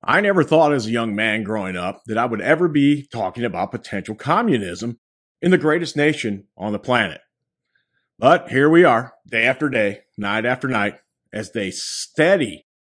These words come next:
drumbeat and progression towards a Marxist nation continues. What concerns me the most is that so many of you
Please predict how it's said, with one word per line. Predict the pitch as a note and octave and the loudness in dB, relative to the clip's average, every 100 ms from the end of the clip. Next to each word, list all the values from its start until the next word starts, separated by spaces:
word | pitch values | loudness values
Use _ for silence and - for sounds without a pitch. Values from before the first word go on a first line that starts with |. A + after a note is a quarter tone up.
| _ | _
drumbeat | - B2+ D3+ C#3+ G2+ - | -4 0 2 0 -4 -8
and | F2 F2+ | -14 -14
progression | - E2+ G2+ B2 C#3 - G#2 - | -14 -12 -4 2 2 0 -8 -10
towards | A2 G2+ G2 | -10 -8 -6
a | F#2 | -8
Marxist | E2+ F#2+ A2+ - G#2 - | -6 -4 -4 -4 -12 -6
nation | A2+ G#2+ F#2+ F#2 | -4 -4 -8 -10
continues. | A2+ D3 D#3+ G#2+ - - _ _ _ _ _ _ _ | -8 -4 -4 -4 -10 -20 _ _ _ _ _ _ _
What | - A#2 | -10 -2
concerns | C3+ F3+ F#3 D3 | 2 4 2 4
me | D#3+ | 4
the | C3+ | 4
most | D3+ F3+ E3+ | 6 6 4
is | C#3 B2+ - | 4 4 0
that | A#2+ A#2 | -6 -4
so | - G3 | 0 0
many | F#3 F3 E3+ | 2 2 2
of | B2 | 0
you | A2+ A#2 A#2+ | 2 0 0